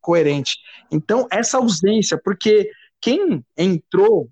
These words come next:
no projeto de governo dele na sua campanha era um, era uma coisa muito, assim, miserável. Você via, sei lá, seis, sete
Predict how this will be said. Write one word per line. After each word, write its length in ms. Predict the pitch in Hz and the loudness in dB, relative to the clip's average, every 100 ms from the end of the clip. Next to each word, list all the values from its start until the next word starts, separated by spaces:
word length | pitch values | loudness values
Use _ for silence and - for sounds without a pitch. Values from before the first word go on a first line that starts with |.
| _ | _
no 180 | 175 156 - | -2 -2 -2
projeto 540 | 175 160 147 208 208 | 0 2 0 -2 0
de 80 | 180 | 0
governo 420 | 175 165 165 165 | 2 2 0 0
dele 440 | 151 156 165 147 117 | 0 0 0 0 -2
na 260 | 139 160 | -4 -2
sua 320 | 143 - 269 277 | -2 -2 -2 -2
campanha 680 | 214 170 - 233 277 160 - - - _ - | -4 -4 -2 0 0 -2 -6 -20 -20 _ -4
era 180 | 151 | 0
um, 200 | 185 185 - _ | 2 0 -2 _
era 160 | 160 180 | -2 0
uma 140 | 190 | -2
coisa 360 | 180 180 196 190 - _ | 0 0 0 -4 -10 _
muito, 920 | 151 156 175 202 208 214 214 190 165 135 | -2 2 4 2 2 0 0 0 0 -2
assim, 300 | 156 - 170 | -2 -2 2
miserável. 800 | 175 185 196 175 175 147 127 113 | 2 2 0 2 0 -2 -4 -6
Você 180 | - 151 | -4 -2
via, 180 | 160 | 0
sei 140 | 180 202 | 0 0
lá, 180 | 175 143 | 0 -2
seis, 400 | - - 208 - | -4 -2 -2 -2
sete 200 | 196 | -4